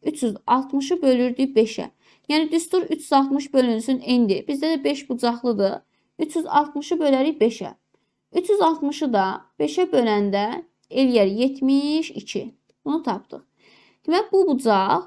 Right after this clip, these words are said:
oldu yetmiş iki dərəcə. Demək, bu dedi axı tənböləndir. Tənbölən olduğuna görə nə edirdi? Yarı bölürdü. Deməli, burada olacaq ye-, e, otuz altı, burada olacaq otuz altı dərəcə.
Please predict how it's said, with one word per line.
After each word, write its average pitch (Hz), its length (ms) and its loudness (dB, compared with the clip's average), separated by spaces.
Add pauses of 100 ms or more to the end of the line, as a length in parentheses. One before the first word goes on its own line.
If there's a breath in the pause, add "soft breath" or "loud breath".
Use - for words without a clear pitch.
(200)
oldu 285 260 0
yetmiş 269 480 0
iki 294 160 -4
dərəcə. 190 400 -4 (560)
Demək, 349 240 0
bu 370 100 -2
dedi 330 240 0
axı 359 220 -4
tənböləndir. 247 960 2
Tənbölən 285 480 2
olduğuna 269 480 0
görə 370 260 4 (140)
nə 247 220 0
edirdi? 359 340 2
Yarı 262 280 4
bölürdü. 190 500 2 (420)
Deməli, 294 300 2
burada 339 260 4
olacaq 208 400 2
ye-, 214 200 2 (140)
e, 202 360 2
otuz - 320 -4
altı, 226 800 0 (640)
burada 294 260 4
olacaq 220 360 2
otuz 262 340 -2
altı 202 340 -2
dərəcə. 190 480 0